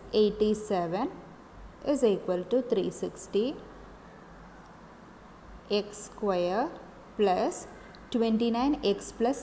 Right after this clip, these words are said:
three x, that is twenty-nine plus three, thirty-two. Thirty-two x plus eighty-seven is equal to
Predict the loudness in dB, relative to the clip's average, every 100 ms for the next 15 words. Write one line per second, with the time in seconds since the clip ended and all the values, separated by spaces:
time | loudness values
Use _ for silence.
0 | 4 6 6 2 -4 -6 -4 -2 0 -2
1 | -2 -2 0 2 2 2 -2 0 0 0
2 | 2 4 4 2 -4 -14 -6 6 8 8
3 | 6 0 -2 -8 -8 -18 -2 4 4 4
4 | 2 2 4 4 4 0 -8 0 2 2
5 | -2 -10 -10 -8 0 2 2 -2 -10 0
6 | 2 2 2 0 -2 -2 0 0 0 -2
7 | -4 -10 0 0 2 0 0 0 -2 0
8 | 0